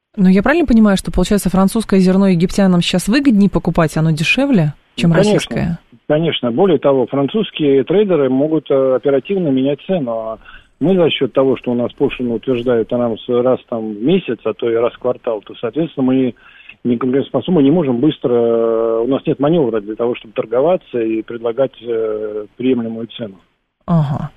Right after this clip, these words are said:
Speaker 1: Но были, правда, сообщения, я не очень помню, касается это именно зерна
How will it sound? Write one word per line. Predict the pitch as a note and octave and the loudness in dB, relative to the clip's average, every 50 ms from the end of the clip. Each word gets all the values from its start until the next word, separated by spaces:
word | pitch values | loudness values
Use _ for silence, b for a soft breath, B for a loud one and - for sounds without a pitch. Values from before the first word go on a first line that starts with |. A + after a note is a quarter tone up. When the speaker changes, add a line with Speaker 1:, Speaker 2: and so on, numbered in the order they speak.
| B B B B B F#3+ B B | B B B B B -10 B B
Speaker 1:
Но | - F#3+ F#3+ G3 G#3 A3 A3+ A3 G#3+ G#3 G#3 G3+ G3 D#3 | 2 4 4 6 6 4 4 4 4 4 2 2 2 0
были, | F3 E3+ G3+ A#3+ A3+ G#3+ | 0 2 2 2 2 2
правда, | F#3+ - F#3 F#3 F3 F3 | 2 0 0 0 0 -2
сообщения, | - G3+ F#3+ F#3 - - C#4 D4 C#4+ A#3 G3 | 0 0 0 0 0 -2 0 0 2 2 2
я | F3 F3 F#3 F#3 | 2 2 2 2
не | F#3 F#3 F#3 F#3 F#3+ F#3+ | 4 4 4 4 2 2
очень | F#3 - - | 0 -2 -2
помню, | - F#3+ F#3 E3+ E3 | 0 2 2 2 2
касается | - F3+ - - F#3+ F3+ - - - | 0 0 0 0 0 0 0 -2 -2
это | E3+ E3+ - F3+ | -2 0 0 0
именно | F3 E3+ E3+ E3 E3+ E3 | 2 2 2 2 2 2
зерна | D#3+ F3 F3+ F3 F3 F3+ F#3 F3+ E3+ D#3+ | 2 2 2 2 2 2 2 2 2 0